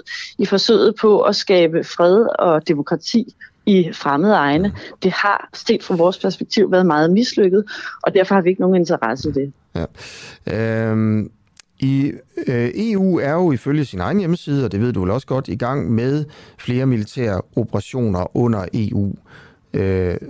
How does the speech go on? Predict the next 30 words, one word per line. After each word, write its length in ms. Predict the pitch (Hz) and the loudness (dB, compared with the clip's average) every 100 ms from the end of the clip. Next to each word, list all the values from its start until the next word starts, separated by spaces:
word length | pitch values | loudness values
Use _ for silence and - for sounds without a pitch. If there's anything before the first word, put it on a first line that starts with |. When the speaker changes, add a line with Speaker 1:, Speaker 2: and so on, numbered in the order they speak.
| 233 | -12
Speaker 2:
flag. 360 | - 95 - - - - - _ - | -8 -8 -10 -20 -20 -20 -20 _ -8
Øh, 440 | 104 104 101 98 95 _ - | -2 0 0 0 -2 _ -16
får 240 | 254 - 127 | -8 -2 0
vi 140 | 180 | 2
noget 480 | 208 156 151 185 175 | 2 2 2 2 0
i 40 | |
Danmark 400 | 131 117 151 127 | -2 -2 -2 -4
ud 200 | - 170 | -2 -2
af 120 | - | -2
de 220 | - 127 131 - | -2 -2 -2 -4
operationer? 520 | 113 113 120 104 - _ _ _ _ _ _ _ _ _ _ _ _ - - - - - - - | -4 -4 -4 -6 -10 _ _ _ _ _ _ _ _ _ _ _ _ -18 -14 -12 -10 -10 -10 -2
Speaker 1:
Man, 220 | 170 175 185 | 2 2 4
jeg 100 | 202 | 4
synes 160 | 190 220 | 4 4
ikke, 120 | 226 | 4
man 100 | 214 | 2
skal 140 | 196 | 2
gøre 180 | 190 196 | 2 2
det 100 | 202 | 4
så 80 | 196 | 2
sort-hvidt 420 | - 202 196 196 | 2 2 4 4
at 80 | 190 | 2
sige, 260 | - 190 196 | 2 2 2
at 60 | 196 | 2
der 100 | 185 | 2
ikke 340 | 175 185 214 - | 4 4 2 0
kan 120 | 196 190 170 | 0 0 2
være 180 | 196 175 | 4 4
noget 480 | 156 147 156 196 190 - | 4 6 6 4 2 -2
i 260 | 185 160 | -2 -2